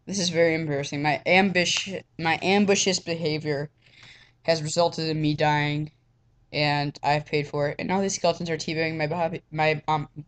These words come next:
Bobby. No, not my Bobby, my body. These skeletons are teabagging my body, and I'm very embarrassed. I'm harassed, um, by these guys with noob tubes. Just kidding. They are not.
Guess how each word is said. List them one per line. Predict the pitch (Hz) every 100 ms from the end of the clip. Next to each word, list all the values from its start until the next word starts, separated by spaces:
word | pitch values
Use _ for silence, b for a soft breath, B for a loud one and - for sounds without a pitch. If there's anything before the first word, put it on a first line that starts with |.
| -
Bobby. | - 165 156 - -
No, | 160 156
not | 214
my | - 151
Bobby, | 151 143 147 208
my | 214
body. | - - - - - B B B B B -
These | 202
skeletons | 220 208 190
are | 175
teabagging | - 170 165 160 156
my | 160
body, | 151 147 143 147
and | - 156
I'm | 165 165
very | 151 160 151
embarrassed. | 156 139 139 143 - 151
I'm | 170 165
harassed, | 165 156 151 147 151 - - -
um, | 151 151 151
by | 156 151
these | 147 147 147 -
guys | 151 151 151
with | 147
noob | 151 156 165 160
tubes. | 196 185 196 - - - - 156 _
Just | - 147 147 -
kidding. | - 139 135 151 _
They | 143 135
are | 139
not. | 139 131